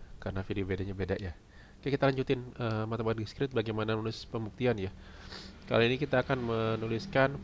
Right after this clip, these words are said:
proof by cases. Pada pembuktian ini kita harus, eh, mencoba semua kemungkinan, eh, kemungkinan kasus yang akan terjadi, dan, eh, apa, melipu-,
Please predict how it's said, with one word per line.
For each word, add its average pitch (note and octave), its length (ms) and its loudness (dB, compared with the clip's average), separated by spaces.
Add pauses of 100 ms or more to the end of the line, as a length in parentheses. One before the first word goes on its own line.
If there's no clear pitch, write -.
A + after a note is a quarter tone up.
proof C#3 160 0
by A#2+ 240 6
cases. A#2 560 -2 (560)
Pada G#2+ 480 6
pembuktian A2 400 2
ini A2 320 -2
kita B2+ 160 0
harus, A#2 240 4 (240)
eh, G#2+ 640 0 (960)
mencoba A#2+ 320 4
semua A#2 400 -2
kemungkinan, A#2 720 0 (160)
eh, A2+ 480 0
kemungkinan A2+ 400 -4
kasus A#2 560 -2 (240)
yang A2+ 400 2
akan A2+ 320 0
terjadi, G#2 480 0 (1900)
dan, A2+ 320 2
eh, G#2+ 800 -2 (640)
apa, B2 240 -2
melipu-, A2+ 400 -4